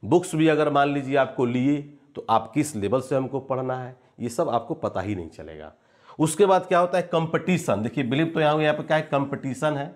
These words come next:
उसमें प्लानिंग है, प्लानिंग, उसके बाद आपका विजन है, ये आठों सेक्शन मिल करके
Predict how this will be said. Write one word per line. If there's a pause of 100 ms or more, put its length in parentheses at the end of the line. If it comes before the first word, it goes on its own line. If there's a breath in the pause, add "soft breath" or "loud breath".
(320 soft breath)
उसमें
प्लानिंग
है, (180)
प्लानिंग, (280 loud breath)
उसके
बाद
आपका
विजन
है, (200 loud breath)
ये (320)
आठों
सेक्शन
मिल
करके